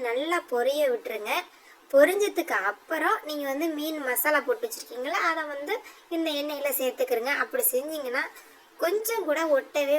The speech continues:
ஒட்டாது. நல்லா துண்டு துண்டா வரும், பிஞ்சு போகும் அப்படின்லாம் சொல்லுவாங்கள்ல, அந்த மாதிரி எதுவுமே வராது. நீங்க இந்த மாதிரி ஒரு டைம் நீங்க வந்து செஞ்சு பார்த்துட்டு எனக்கு கமெண்ட் பண்ணுங்க. இப்போ பாருங்க, நீங்களே நான் வந்து எப்படி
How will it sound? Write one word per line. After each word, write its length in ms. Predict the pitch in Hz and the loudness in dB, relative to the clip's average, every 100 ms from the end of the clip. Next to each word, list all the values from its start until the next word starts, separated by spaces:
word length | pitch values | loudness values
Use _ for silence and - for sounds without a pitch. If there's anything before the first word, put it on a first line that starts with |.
| 285 | 4
ஒட்டாது. 440 | 240 - 226 220 320 339 - - - - - - 285 | 2 -2 -4 0 -2 -4 -12 -20 -20 -20 -20 -6 -2
நல்லா 200 | 311 320 349 | 0 0 0
துண்டு 240 | 339 330 311 | -2 -2 -2
துண்டா 200 | 285 294 277 | 2 4 4
வரும், 260 | 269 277 - | 0 -2 -2
பிஞ்சு 260 | 302 302 285 | -2 -2 -2
போகும் 260 | 269 269 269 | -2 0 0
அப்படின்லாம் 420 | 262 262 277 262 | 0 0 -2 -4
சொல்லுவாங்கள்ல, 480 | 247 240 233 302 311 | -6 -6 -6 -2 -2
அந்த 140 | 277 254 | -2 -2
மாதிரி 160 | 285 226 240 | -2 0 0
எதுவுமே 340 | 269 320 311 302 247 | 0 -4 -6 -6 -4
வராது. 380 | 226 208 202 330 - - - - - | -2 -2 -2 -2 -6 -20 -20 -20 -10
நீங்க 160 | 285 262 | -2 0
இந்த 120 | 262 254 | 0 0
மாதிரி 160 | 294 349 277 | 0 -2 0
ஒரு 160 | 285 294 269 | 0 0 -4
டைம் 200 | 294 359 285 | -6 -6 -6
நீங்க 160 | 262 247 233 | -4 -2 -2
வந்து 180 | 262 339 294 | -2 -2 -4
செஞ்சு 260 | 269 294 - | -4 -4 0
பார்த்துட்டு 340 | 240 233 247 370 339 | -2 -2 -6 -6 -6
எனக்கு 220 | 262 247 247 | -6 -8 -6
கமெண்ட் 340 | 233 240 240 233 | -4 -6 -6 -8
பண்ணுங்க. 320 | 190 196 269 - - - - - - - - - - - - - - - - | -8 -8 -8 -10 -16 -20 -20 -20 -20 -20 -20 -20 -20 -20 -20 -20 -20 -20 -16
இப்போ 120 | 262 - | -6 0
பாருங்க, 340 | 294 359 349 359 302 | 4 4 2 -2 -4
நீங்களே 340 | 277 269 269 320 | -4 -2 -2 0
நான் 140 | 269 247 | 0 0
வந்து 140 | 277 262 | 0 0
எப்படி 140 | 254 | 2